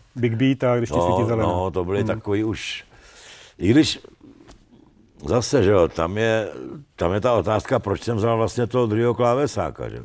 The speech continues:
Speaker 1: No, tady to mám napsaný, to
Speaker 2: No.
Speaker 1: mě totiž zajímá.
Speaker 2: Protože
Speaker 1: Proč jste nevzal kytaru?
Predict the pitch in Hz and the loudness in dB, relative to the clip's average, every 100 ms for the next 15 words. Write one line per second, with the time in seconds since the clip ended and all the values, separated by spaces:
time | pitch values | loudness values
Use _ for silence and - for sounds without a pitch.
0 | - 113 - 135 143 151 156 147 - 147 | -10 -6 4 6 8 6 4 4 2 0
1 | 147 87 90 101 143 143 139 160 131 101 | 2 4 6 6 2 0 2 2 0 -2
2 | - - - 143 117 110 98 113 123 131 | -8 -20 -6 -4 -2 0 2 4 4 4
3 | - 139 131 139 139 131 139 | 4 2 4 2 2 2 2